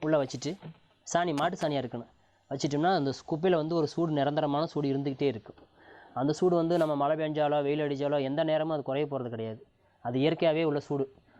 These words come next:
அதனால நம்ம இதுல செயற்கையா சூடு கொடுக்க முடியாது. ஏன்னா, அது டெம்பரேச்சர் கூடும், குறையும். அதனால நம்ம கொடுக்க முடியாது.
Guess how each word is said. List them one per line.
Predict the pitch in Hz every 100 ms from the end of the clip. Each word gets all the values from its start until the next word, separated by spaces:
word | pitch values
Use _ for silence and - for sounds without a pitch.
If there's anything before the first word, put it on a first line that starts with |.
| -
அதனால | 123 151
நம்ம | 185 165
இதுல | 139 127
செயற்கையா | 143 190 185 190 160
சூடு | - 165
கொடுக்க | 151 143 185
முடியாது. | 151 156 165 127
ஏன்னா, | 143 151
அது | 156 143 147
டெம்பரேச்சர் | 165 151 143
கூடும், | 139 147 156
குறையும். | 143 139 139
அதனால | 135 127 147
நம்ம | 131
கொடுக்க | 135 143
முடியாது. | 139 120 113